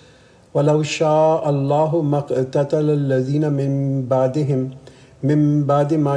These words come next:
जाअतहुमुल बय्यनात वलाकिन इख्तलफू फमिनहुम मन आमना व मिनहुम मन कफ़र। वलौ शाअ अल्लाहु मक़ततलू वलाकिन अल्लाह यफ़अलु मा युरीद।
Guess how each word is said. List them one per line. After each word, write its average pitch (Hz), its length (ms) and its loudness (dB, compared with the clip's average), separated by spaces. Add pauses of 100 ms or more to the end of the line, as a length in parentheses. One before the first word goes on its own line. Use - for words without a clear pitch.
(160)
जाअतहुमुल 139 960 0 (140)
बय्यनात 135 680 -2 (640)
वलाकिन 156 580 0
इख्तलफू 156 800 -2 (240)
फमिनहुम 151 560 0
मन 147 220 0
आमना 143 400 0
व 135 160 0
मिनहुम 139 500 -2
मन 131 180 -2 (100)
कफ़र। 151 340 -4 (800)
वलौ 156 220 2 (120)
शाअ 160 440 4
अल्लाहु 151 540 0 (120)
मक़ततलू 147 880 -2 (420)
वलाकिन 139 600 0
अल्लाह 139 480 -2
यफ़अलु 139 680 -2 (420)
मा 135 140 0
युरीद। 117 520 -4